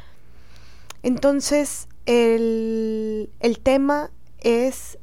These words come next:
justo sobre eso, sobre el, el alivio que produce profundizar.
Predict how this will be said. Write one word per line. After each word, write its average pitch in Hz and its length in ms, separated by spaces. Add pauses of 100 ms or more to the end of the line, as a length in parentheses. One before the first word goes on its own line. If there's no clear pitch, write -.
justo - 480
sobre 214 480
eso, 196 240
sobre 220 640
el, 220 640
el 226 180
alivio 262 800 (680)
que 123 80
produce 254 720 (300)
profundizar. 214 920